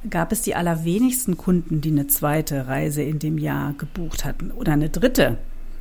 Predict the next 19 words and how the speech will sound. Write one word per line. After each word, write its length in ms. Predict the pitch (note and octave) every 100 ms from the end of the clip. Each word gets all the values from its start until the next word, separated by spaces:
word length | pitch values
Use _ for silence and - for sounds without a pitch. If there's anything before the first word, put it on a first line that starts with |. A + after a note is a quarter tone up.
| - -
Man 140 | E3+ E3+
hat 140 | F#3
schlicht 240 | - D3+ -
und 100 | F3+
ergreifend 440 | F#3+ E3+ G3 A3+
eine 260 | - F3+ D#3
Reise 240 | C#3 E3+
gemacht 300 | A3 C4+ C#4+
und 140 | G3+
die 100 | E3+
dauerte 380 | - D#3 D#3+ D#3+
ungefähr 280 | C#3 D3+ C#3+
drei 220 | C3+ C3
Wochen 240 | C3+ B3 B3+
und 140 | B3
daraufhin 420 | A#3 A#3+ A#3+ E3
hat 140 | E3 D#3+
man 120 | G3+
gespart. 600 | A3+ - - - -